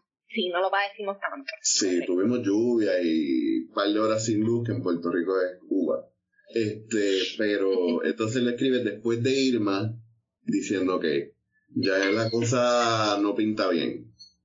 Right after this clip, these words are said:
Speaker 2: La mitad de la gente en Puerto Rico estaba dividida. Yo creo que los boricuas no recuerdan los tres días antes de María. De, de aquí la mitad de la gente decía, "Esto no viene,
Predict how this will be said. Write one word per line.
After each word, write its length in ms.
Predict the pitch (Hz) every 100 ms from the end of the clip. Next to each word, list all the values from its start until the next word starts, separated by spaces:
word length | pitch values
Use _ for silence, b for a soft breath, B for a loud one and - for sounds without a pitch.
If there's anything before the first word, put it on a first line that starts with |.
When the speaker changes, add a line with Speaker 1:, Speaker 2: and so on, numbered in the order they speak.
| _ _ -
Speaker 2:
La 220 | 113 113
mitad 260 | 117 113 127
de 80 | 147
la 80 |
gente 200 | 151 151
en 80 | 151
Puerto 260 | 143 135 135
Rico 560 | 143 131 95 90 90 -
estaba 420 | 95 95 101 101
dividida. 480 | 110 113 117 113 95
Yo 120 | 85 85
creo 160 | 87
que 80 | 98
los 160 | 101 98
boricuas 640 | 95 92 101 95 80 78 - _ _ _ _ _ _
no 220 | 98 92
recuerdan 800 | 104 101 104 104 104 101 92 82 80
los 420 | 87 90 87 -
tres 280 | 98 95 95
días 200 | 98 101
antes 240 | 101 101
de 100 | 95
María. 360 | 98 95 95 90
De, 160 | 80 - - -
de 220 | - 69
aquí 180 | 78 87
la 120 | 85
mitad 260 | 98 101 98
de 40 |
la 60 | 101
gente 180 | 98 98
decía, 240 | - 87
"Esto 180 | 87 101
no 100 | 104
viene, 400 | 98 87 98